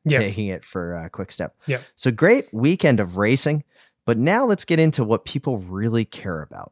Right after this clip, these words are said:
Speaker 2: and that is what is open for betting as we go
Speaker 1: Ugh.
Speaker 2: into the other, the third monument of the year, the third of six,
Speaker 1: Yes.
Speaker 2: um, for which the Japan Cup is the, uh, is the traditional end of the roller derby season.
Speaker 1: <laughs>
Speaker 2: Um,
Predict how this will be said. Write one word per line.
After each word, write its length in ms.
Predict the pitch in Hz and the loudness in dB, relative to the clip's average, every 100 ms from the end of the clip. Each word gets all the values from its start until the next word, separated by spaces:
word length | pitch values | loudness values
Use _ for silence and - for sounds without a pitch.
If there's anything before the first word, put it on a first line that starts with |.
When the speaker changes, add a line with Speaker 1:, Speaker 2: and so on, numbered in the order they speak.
| _ | _
Speaker 2:
and 120 | 98 | -6
that 160 | 95 131 | -2 -2
is 180 | 131 - | -2 -2
what 220 | 107 - | -4 -4
is 160 | 95 - - | -8 -12 -8
open 360 | 113 139 151 | -6 -2 -2
for 180 | 143 110 | -2 -4
betting 460 | 87 - 110 131 139 - | -4 -2 0 0 0 -2
as 180 | 104 110 | -4 0
we 60 | |
go 220 | 139 104 | 0 2
Speaker 1:
Ugh. 60 | 101 | 0
Speaker 2:
into 220 | 123 120 | 0 -2
the 200 | 107 104 - _ | -4 -6 -10 _
other, 680 | - 104 117 131 127 135 - 101 | -10 -6 -2 -2 -4 -8 -12 -12
the 80 | |
third 460 | - - 135 143 147 | -12 -4 0 2 2
monument 520 | 123 110 127 131 131 - | 0 2 2 2 0 -2
of 180 | 101 98 | -6 -4
the 80 | |
year, 280 | 92 101 123 | -4 -2 -2
the 100 | 104 | -2
third 260 | - 95 95 | -6 -8 -6
of 100 | - | -8
six, 540 | - 147 - - - - | -8 -8 -10 -12 -10 -4
Speaker 1:
Yes. 400 | 131 - - 90 | 2 2 2 0
Speaker 2:
um, 200 | 87 85 | -4 -6
for 160 | 104 | -4
which 220 | 98 - | -4 -4
the 60 | 92 | -8
Japan 380 | 98 117 117 110 | -8 -2 -2 -2
Cup 360 | - 113 - - | 0 -2 -2 -6
is 360 | 98 95 - - _ | -6 -6 -10 -18 _
the, 300 | 92 95 87 | -10 -6 -6
uh, 180 | 85 95 - _ _ _ 101 | -6 -8 -12 _ _ _ -12
is 160 | 90 | -10
the 200 | - 95 | -6 -6
traditional 600 | - 123 104 117 - 113 - | -4 -2 2 2 2 0 0
end 220 | 101 113 | -2 -2
of 80 | 101 | -4
the 80 | 87 | -6
roller 240 | 98 104 | -4 -2
derby 300 | 110 113 117 | -2 0 -2
season. 380 | - 107 113 127 | -2 -4 -4 0
Speaker 1:
<laughs> 400 | 170 - 175 175 | 0 4 4 4
Speaker 2:
Um, 240 | 117 120 | 4 2